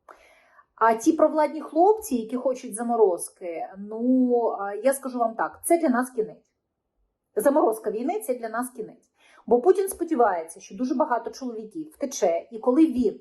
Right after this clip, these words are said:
нападе потім знову, просто не буде кому воювати. От і все.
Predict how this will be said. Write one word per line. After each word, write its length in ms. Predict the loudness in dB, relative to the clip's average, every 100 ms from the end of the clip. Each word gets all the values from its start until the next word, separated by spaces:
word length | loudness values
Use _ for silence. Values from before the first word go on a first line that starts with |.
| -6
нападе 400 | -4 0 2 0
потім 400 | 2 0 0 -8
знову, 560 | 0 4 4 0 -10 _ _ _ _ _ _ -2
просто 340 | 2 4 4
не 100 | 0
буде 240 | 0 -6 -10
кому 320 | -12 -14 -14
воювати. 520 | -14 -14 -14 -14 _ _ -2
От 200 | -2 -2
і 20 |
все. 220 | -16 -18